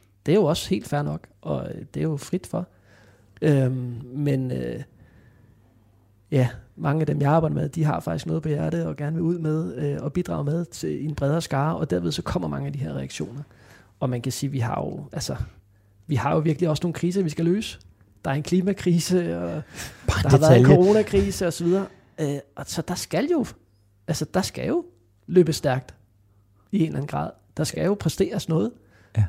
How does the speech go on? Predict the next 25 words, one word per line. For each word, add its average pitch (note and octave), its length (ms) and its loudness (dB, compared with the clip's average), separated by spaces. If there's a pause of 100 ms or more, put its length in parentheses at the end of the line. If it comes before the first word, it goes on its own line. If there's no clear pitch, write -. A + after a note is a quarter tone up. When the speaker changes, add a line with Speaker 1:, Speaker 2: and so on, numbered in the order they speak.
Speaker 1:
Øhm, D3 520 0 (320)
så - 180 -4 (100)
det F#3+ 140 6
er - 40 0
ikke, F#3+ 360 0 (120)
øh, B2 440 -8 (720)
dårligt D#3 300 0
i - 20 -4
sig D3 160 -8
selv, - 180 -4
at - 80 -6
man D3 140 -4
vil D3 180 -6
det. - 140 -8 (760)
Speaker 2:
Nej. C#3 280 2
Speaker 1:
Øh, D3 80 -4
men C#3+ 340 -2
vi C3+ 60 -4
skal - 180 -8
kigge A#3+ 200 -4
på A3+ 80 2
måden, F3+ 240 4
vi D#3 60 0
gør C#3 140 -4
det, C3+ 140 -8